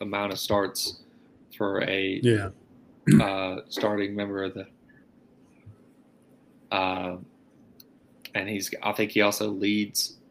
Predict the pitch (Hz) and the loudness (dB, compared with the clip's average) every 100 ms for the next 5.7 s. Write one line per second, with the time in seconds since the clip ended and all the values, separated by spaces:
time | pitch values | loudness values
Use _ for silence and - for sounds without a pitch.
0 | - 107 107 110 107 101 110 98 98 95 | -2 2 2 2 -2 -4 -6 -6 -6 -6
1 | 101 101 90 113 117 - - - - - | -4 -4 0 2 2 4 2 2 -6 -20
2 | _ - - - - _ - _ - - | _ -20 -14 -12 -12 _ -20 _ -20 -20
3 | - 110 107 107 110 110 113 117 120 123 | -4 2 4 6 4 2 2 4 4 -2
4 | - _ - - - - _ - 104 104 | -8 _ -20 -20 -20 -20 _ -4 0 2
5 | 101 101 101 101 98 95 | 2 0 -2 -4 -6 -8